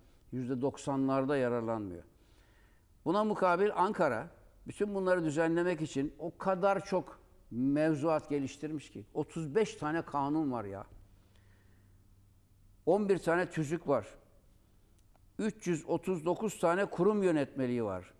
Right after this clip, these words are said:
Yüz altmış altı tane kurum genelgeleri var. Bunları geçen hafta hep özetledik.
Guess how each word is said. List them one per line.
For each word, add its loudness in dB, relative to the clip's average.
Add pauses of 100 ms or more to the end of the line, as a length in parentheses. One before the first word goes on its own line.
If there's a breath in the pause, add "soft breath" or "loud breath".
(160)
Yüz -2
altmış -2
altı 2
tane 2
kurum -2
genelgeleri 0
var. 0
Bunları 0
geçen -2
hafta 0
hep 0
özetledik. -2